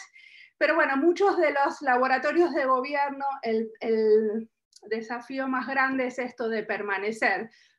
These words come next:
Pocos son los que consiguen un estado, un estatus permanente, por ejemplo. Y esto impide el compromiso a largo plazo y el impacto sostenido. Es un tema como recurrente en estas entrevistas.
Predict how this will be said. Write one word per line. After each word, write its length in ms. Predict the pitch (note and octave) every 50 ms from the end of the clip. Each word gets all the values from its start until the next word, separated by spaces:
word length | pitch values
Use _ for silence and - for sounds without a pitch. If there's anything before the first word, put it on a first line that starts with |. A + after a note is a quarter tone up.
| _
Pocos 300 | - C#4 C4+ C4+ D4 C#4 -
son 160 | D4+ C#4 C4+
los 140 | C4 C4+ -
que 160 | - A#3 A3+
consiguen 540 | - G3+ A3 A3+ A3+ B3 B3+ A#3+ B3 B3 A3+
un 100 | A3+ A3+
estado, 500 | A3+ A3+ - - B3 A3+ A3+ A3+ G#3 -
un 220 | A#3+ A#3+ A#3+ A#3
estatus 560 | A3+ A3 A3 - - A#3+ A#3 A3+ B3 A3+ A3+ -
permanente, 760 | - G3+ G3 G3+ G3+ G3 G#3 A3 G3+ G3 F#3+ F3+ F#3+ F3 F3
por 200 | - - E3+ G3+
ejemplo. 520 | A3 - A3 F#3 F#3+ G3+ - F3+ E3 E3+ - _ _ - - _ -
Y 100 | C#4 C#4+
esto 240 | D#4 - - F#4
impide 360 | D#4+ C#4+ C4 C4+ D4 C#4+ C#4 C4+
el 120 | B3 A3+
compromiso 640 | A#3 B3 A#3 A3 A#3 A#3+ A#3 A#3+ B3+ B3 - C#4+
a 40 | B3
largo 360 | B3 A#3+ A#3 A#3 A#3+ B3 A#3
plazo 360 | A#3+ C4 B3 B3 B3+ - - B3
y 100 | G#3+ G#3+
el 340 | G#3 G#3 G#3 G#3+ G#3 G#3+ G#3 - _
impacto 520 | - A#3 G#3+ G#3+ - A3+ A3+ A3+ - A3+ A3
sostenido. 880 | A3 A3+ A3 A3+ A3 A3 G#3+ G3+ G3+ G3+ F3+ F3 F#3 F3 E3 E3+ A3+ - - - _ - _ _ -
Es 160 | G3+ A3 -
un 100 | B3 A3+
tema 400 | A3+ B3 A#3+ A#3+ B3 A#3+ - -
como 320 | - A#3 A3 A3 G#3+ G#3+ G#3+
recurrente 960 | A3+ A3+ A3 A3 - A#3 A3+ A#3+ B3+ B3+ B3+ C4 B3+ B3 A3+ A#3 A#3 - - -
en 180 | - G3 G3+
estas 380 | G#3+ A3+ A3 - G#3 G#3+ - -
entrevistas. 920 | G3+ G3+ G#3 A3 G#3+ G3 G3 G#3+ G#3+ - - - - E3+ A3+ A3+ - _